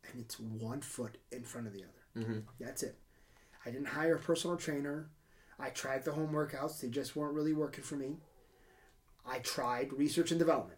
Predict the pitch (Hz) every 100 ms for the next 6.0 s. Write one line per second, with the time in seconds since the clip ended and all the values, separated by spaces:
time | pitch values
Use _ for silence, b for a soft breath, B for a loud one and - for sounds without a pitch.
0 | - 117 87 - - - - 123 - 147
1 | 151 165 151 131 135 - - - 127 143
2 | 139 139 165 160 165 180 196 202 190 123
3 | 147 147 156 - 170 190 - 127 139 135
4 | 127 135 147 151 - 117 113 123 123 143
5 | 143 - 165 156 160 175 170 165 165